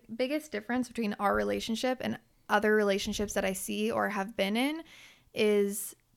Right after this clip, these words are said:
just the fact that we are so dedicated to our growth. Not, not our growth together, like, our individual growth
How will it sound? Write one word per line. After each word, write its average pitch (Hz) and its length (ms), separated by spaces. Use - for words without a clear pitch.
just 220 340
the 226 100
fact 208 360
that - 180
we 202 320
are 214 140
so 214 680
dedicated 202 560
to 208 100
our 190 180
growth. - 600
Not, 254 280
not 285 300
our 226 300
growth 220 280
together, 208 560
like, - 380
our 208 400
individual 196 680
growth - 420